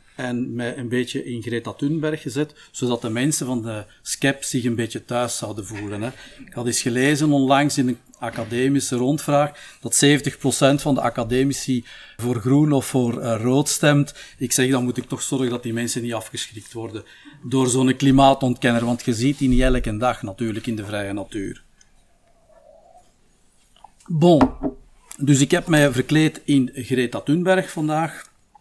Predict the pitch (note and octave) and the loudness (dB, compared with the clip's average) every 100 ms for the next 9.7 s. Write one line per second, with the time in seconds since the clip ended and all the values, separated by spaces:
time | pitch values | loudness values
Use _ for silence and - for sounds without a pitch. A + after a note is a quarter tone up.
0 | _ - C#3 B2 A2 G#2+ B2+ - - F3 | _ 2 6 6 4 2 0 0 0 2
1 | D3+ - - - C#3+ C#3 D3+ D#3+ D3+ D3+ | 4 4 0 2 2 4 2 4 2 0
2 | - B2 F#3 - G#3+ E3+ - F#3 E3 B2+ | -4 0 0 2 2 2 0 0 0 0
3 | - D#3 D#3+ - D3 C#3 - - D3+ C#3 | 0 0 0 -2 0 0 0 0 2 4
4 | D3 - E3 A#3+ B3 A2 - - - - | 2 2 4 4 4 -2 -12 -20 -20 -20
5 | - - D3+ D3+ - B2+ F#3+ A3+ A3+ F#3+ | -4 0 4 4 2 4 4 4 2 2
6 | C#3+ C#3+ G#3+ - D#3 C#3+ C#3 C3+ A#2+ B2 | 2 4 4 2 2 4 4 2 -2 -4
7 | - D3 C3+ B2+ C#3+ C3 C3 A#2 - A#2+ | -2 0 2 4 2 2 -2 -4 -4 -8
8 | - A#2 D#3 - - - - - A2+ G3 | -8 -2 0 0 -4 -12 -20 -2 4 6
9 | G3+ - G3 E3+ G3+ A#3+ B3+ | 4 0 -2 0 2 2 2